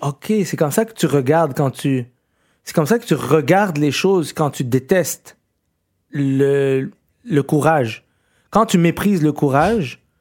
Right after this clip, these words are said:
tu, tu trouves, tu trouves le moindre détail pour r-, rabaisser l'autre personne. Tu ignores tout ce qu'il y a de magnifique dans ce qu'il a fait ou ce qu'elle a fait.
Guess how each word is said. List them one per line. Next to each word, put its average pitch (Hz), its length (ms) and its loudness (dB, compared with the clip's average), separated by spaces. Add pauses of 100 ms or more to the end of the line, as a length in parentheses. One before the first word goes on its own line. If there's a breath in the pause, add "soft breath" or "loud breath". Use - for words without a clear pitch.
(520)
tu, 139 360 0 (240)
tu 165 160 -2
trouves, 196 720 0 (1300)
tu - 160 -6
trouves 170 300 0
le 180 80 4
moindre 196 460 2
détail 160 840 2 (480)
pour 147 240 0
r-, 143 180 -4 (460)
rabaisser 175 680 2
l'autre 151 220 0
personne. 135 400 -2 (1040 soft breath)
Tu 190 140 0
ignores 226 520 2
tout 208 100 2
ce 185 80 -6
qu'il 190 100 2
y - 20 6
a - 20 0
de 151 80 0
magnifique 156 500 0
dans 135 140 -2
ce 120 80 -8
qu'il 131 160 -6
a 127 60 -4
fait 135 180 -4
ou 127 80 -2
ce - 80 -12
qu'elle 127 140 -4
a 123 60 -4
fait. - 260 -12